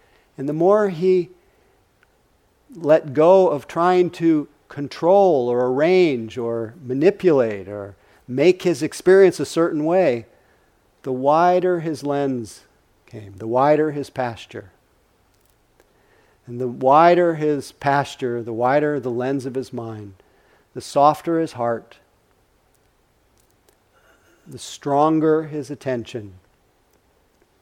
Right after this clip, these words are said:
And he began to have a sense that he was experiencing a well-being and a happiness that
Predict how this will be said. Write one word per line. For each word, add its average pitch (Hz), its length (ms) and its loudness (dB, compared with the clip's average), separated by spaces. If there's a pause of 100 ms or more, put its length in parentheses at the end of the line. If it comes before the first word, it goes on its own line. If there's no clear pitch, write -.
(880)
And 135 140 -4
he 139 60 -4
began 151 500 0
to 156 360 -6 (320)
have 143 140 -6
a 143 80 -6
sense 180 680 -8 (100)
that 139 260 -2
he 170 180 -4
was 151 240 -2
experiencing 151 1040 0
a 139 100 -6
well-being 151 960 2
and 131 120 -8
a 139 60 -4
happiness 127 800 -8 (1040)
that 151 200 -4